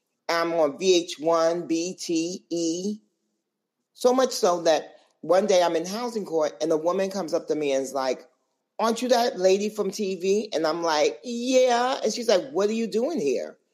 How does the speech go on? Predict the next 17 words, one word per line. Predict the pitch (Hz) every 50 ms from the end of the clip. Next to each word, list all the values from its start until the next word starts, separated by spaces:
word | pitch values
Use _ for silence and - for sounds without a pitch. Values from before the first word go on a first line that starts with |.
| _ _ _ -
I | - 254
said, | 254 262 233 214 226
"The | 240
same | - 277 254 254 254
thing | 254 247 247
you | 254 277 254 226
are, | 196 160 143 127
trying | - - 226 202 202
not | 208 208 208
to | 208
get | 190 202 208 190
evicted." | 190 190 240 247 233 240 - - 226 - - - _ - 302 - - - -
<laughs> | 302 349 294 - - - - _ _ _ _ - - - - 349 - - - - - _ _ _ _ _ _
And | 233 226 226 359
she's | - 247 262 240 - -
like, | - - - _ _ -
"Oh." | - - 403 466 - 160 127 135 135 120 - -